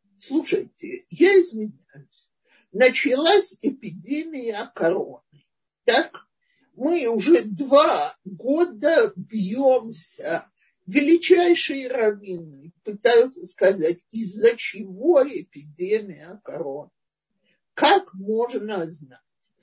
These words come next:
Есть такой ответ, такой ответ. Каким образом фараон был убежден, что проблема в том, что он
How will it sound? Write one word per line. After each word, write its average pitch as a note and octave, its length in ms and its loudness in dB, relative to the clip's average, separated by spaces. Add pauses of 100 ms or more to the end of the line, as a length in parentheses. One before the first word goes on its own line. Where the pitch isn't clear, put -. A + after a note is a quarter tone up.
(380)
Есть G3 480 -2
такой C4+ 500 4
ответ, F3 600 -2
такой D4 500 0
ответ. F3 560 -10 (680)
Каким - 800 -2
образом F#3+ 960 0
фараон C4 800 2 (120)
был A3 460 2
убежден, G#3 1000 2
что - 280 -2
проблема B3 960 0
в - 160 -20
том, F4 320 -6
что - 260 -6
он A#3 540 2